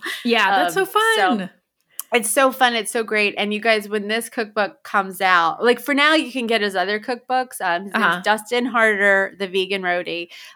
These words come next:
Speaker 2: For now
Speaker 1: Yeah.
Speaker 2: you can get his other cookbooks, but I'm telling you, when this cookbook comes out, you don't even have to be vegan. It's so,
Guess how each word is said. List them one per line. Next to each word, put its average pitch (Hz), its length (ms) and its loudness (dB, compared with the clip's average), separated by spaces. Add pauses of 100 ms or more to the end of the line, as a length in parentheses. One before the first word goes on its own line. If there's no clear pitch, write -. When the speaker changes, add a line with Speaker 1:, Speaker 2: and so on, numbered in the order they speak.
Speaker 2:
For 226 120 0
now 226 160 2
Speaker 1:
Yeah. 262 40 2
Speaker 2:
you 311 80 0
can 262 100 -4
get 247 120 0
his 220 140 -4
other 214 200 -2
cookbooks, 208 400 -8
but - 240 -10
I'm 214 160 4
telling 196 380 0
you, 240 180 -2
when 180 180 -2
this 208 200 -2
cookbook 233 440 -8
comes 185 340 -6
out, 170 360 2
you 254 100 2
don't 294 80 -2
even 285 140 0
have 240 160 4
to 185 60 -14
be 185 140 -2
vegan. 165 440 -2
It's 165 260 -8
so, 180 720 2